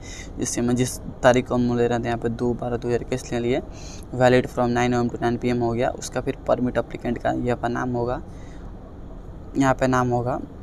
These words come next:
उसका signature हो गया, department सिविल हो गया मेरा,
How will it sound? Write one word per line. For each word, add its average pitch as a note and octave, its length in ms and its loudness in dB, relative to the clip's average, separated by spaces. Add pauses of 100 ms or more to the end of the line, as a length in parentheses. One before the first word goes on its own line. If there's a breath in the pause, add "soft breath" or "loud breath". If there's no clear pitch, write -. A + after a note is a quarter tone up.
(120)
उसका C3 200 -2
signature B2+ 360 0
हो A#2+ 120 2
गया, B2+ 140 4
department A#2+ 500 2
सिविल B2 260 -2
हो A#2+ 60 6
गया A#2+ 120 2
मेरा, B2+ 240 0